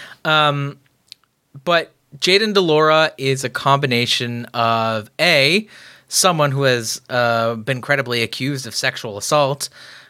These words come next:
uh, and, and B, a really bad football player.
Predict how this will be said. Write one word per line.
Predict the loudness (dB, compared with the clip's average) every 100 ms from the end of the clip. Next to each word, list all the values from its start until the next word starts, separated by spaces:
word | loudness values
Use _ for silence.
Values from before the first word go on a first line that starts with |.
| _
uh, | -2 0 0
and, | -2 -2 -6 -8 -4
and | -2 -2 0
B, | 2 4 2 0 -4 -12 _ -4
a | -2
really | 0 0 0
bad | -2 -4 -4
football | -8 -10 -10 -12
player. | -10 -10 -12 -16